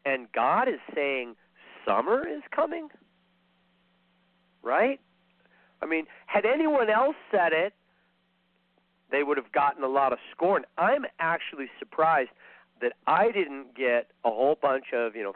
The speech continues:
false prophet accusations for sharing what I heard the Lord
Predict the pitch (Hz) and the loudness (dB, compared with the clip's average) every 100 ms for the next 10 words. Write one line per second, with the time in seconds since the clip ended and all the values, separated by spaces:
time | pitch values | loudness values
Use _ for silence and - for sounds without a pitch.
0 | - 120 123 - - 131 202 - 135 113 | 0 2 2 -4 0 2 2 0 0 0
1 | 113 113 98 101 98 - 165 - - - | -2 -14 -12 -10 -10 -12 -16 -18 -20 -20
2 | - _ _ _ - 185 - - 196 269 | -20 _ _ _ -2 0 0 0 2 2
3 | 330 196 135 139 147 143 135 135 127 120 | 4 2 0 2 4 2 2 -2 0 -2
4 | 117 110 | 0 -2